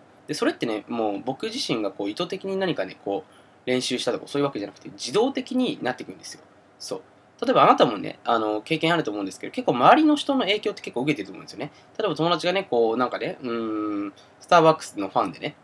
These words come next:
まあ、スタバのものばっかり集めてたら、もしかしたらね、あなたもスタバのファンになっている可能性も少しは高い、ありますよね。例えば友達がね、スポーツを始めたって言ったら、そういう影響も受けるだろうし、逆にね、友達がね、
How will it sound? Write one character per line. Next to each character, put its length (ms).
ま 100
あ、 20
ス 80
タ 100
バ 100
の 120
も 160
の 120
ば 100
っ 60
か 80
り 120
集 60
め 60
て 80
た 80
ら、 60
も 100
し 80
か 80
し 60
た 60
ら 60
ね、 60
あ 60
な 100
た 100
も 80
ス 60
タ 160
バ 160
の 160
フ 80
ァ 100
ン 80
に 100
な 120
っ 80
て 120
い 80
る 40
可 120
能 100
性 80
も 80
少 140
し 60
は 40
高 220
い、 160
あ 100
り 60
ま 100
す 120
よ 80
ね。 120
例 80
え 40
ば 60
友 120
達 140
が 80
ね、 80
ス 80
ポ 160
ー 40
ツ 120
を 20
始 160
め 80
た 80
っ 40
て 100
言 40
っ 40
た 60
ら、 60
そ 140
う 40
い 40
う 40
影 160
響 120
も 80
受 80
け 80
る 80
だ 80
ろ 80
う 60
し、 300
逆 200
に 80
ね、 140
友 180
達 220
が 80
ね、 120